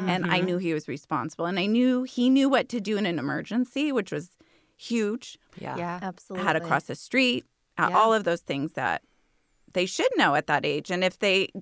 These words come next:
Speaker 1: go to private schools, for example, and they're not walking to school, they
Speaker 4: No.
Speaker 1: don't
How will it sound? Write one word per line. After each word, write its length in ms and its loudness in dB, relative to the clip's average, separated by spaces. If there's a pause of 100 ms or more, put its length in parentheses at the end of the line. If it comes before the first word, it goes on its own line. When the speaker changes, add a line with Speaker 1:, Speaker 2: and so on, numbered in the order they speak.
(100)
Speaker 1:
go 160 6
to 80 2
private 440 2
schools, 260 0
for 140 0
example, 320 0
and 100 -2
they're 80 0 (120)
not 100 2
walking 360 0
to 60 -4
school, 240 -4
they 140 2
Speaker 4:
No. 40 -6
Speaker 1:
don't 320 2